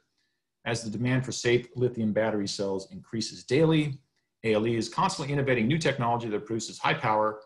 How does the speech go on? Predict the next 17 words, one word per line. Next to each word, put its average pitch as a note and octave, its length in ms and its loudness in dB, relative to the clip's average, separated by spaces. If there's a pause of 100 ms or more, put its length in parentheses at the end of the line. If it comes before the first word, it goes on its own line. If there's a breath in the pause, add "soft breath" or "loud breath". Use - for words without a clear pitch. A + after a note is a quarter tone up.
(100)
high D#3+ 200 2
energy A#2 580 -2
lithium C3+ 340 0
battery G#2 340 0
solutions C3 680 -2
while G2 160 -4
maintaining G#2 440 -4
the F#2 80 -2
critical D3 360 -2
safety A#2+ 300 -4
components G#2+ 500 -8
required G2 420 -4
by F2+ 100 -4
the F2 100 -6
U G2+ 140 -4
S F#2+ 120 -8
government F2+ 440 -8